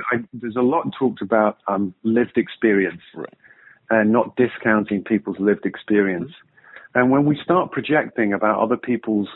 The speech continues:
Speaker 1: lived experiences and our interpretations and sometimes misinterpretations of who has more privilege and less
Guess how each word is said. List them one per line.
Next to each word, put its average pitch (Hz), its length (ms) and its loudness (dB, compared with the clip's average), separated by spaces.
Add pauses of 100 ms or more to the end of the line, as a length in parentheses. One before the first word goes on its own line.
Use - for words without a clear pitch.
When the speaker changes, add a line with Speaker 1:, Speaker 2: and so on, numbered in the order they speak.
Speaker 1:
lived 110 340 0
experiences 107 880 0 (420)
and 110 140 4
our 117 180 4
interpretations 113 1000 0
and 101 160 -2
sometimes 104 420 0
misinterpretations 101 1120 0
of 101 60 0 (160)
who 131 220 0
has 120 260 0 (560)
more 120 340 2
privilege 117 400 0
and 107 180 4
less 120 180 2